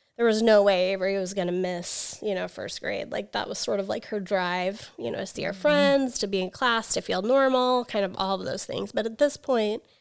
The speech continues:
Speaker 1: Avery had gone through radiation. She'd been on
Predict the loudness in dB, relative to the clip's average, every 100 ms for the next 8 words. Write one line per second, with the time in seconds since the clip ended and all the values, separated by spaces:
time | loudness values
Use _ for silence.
0 | _ _ _ _ _ _ 2 4 4 4
1 | 4 0 0 -2 0 0 2 4 4 2
2 | 2 2 2 2 0 0 -2 -2 -4 0
3 | 2 2 2 -2 -8 _ _ _ _ -20
4 | -20 _ _ _ 2 6 8 8 6 2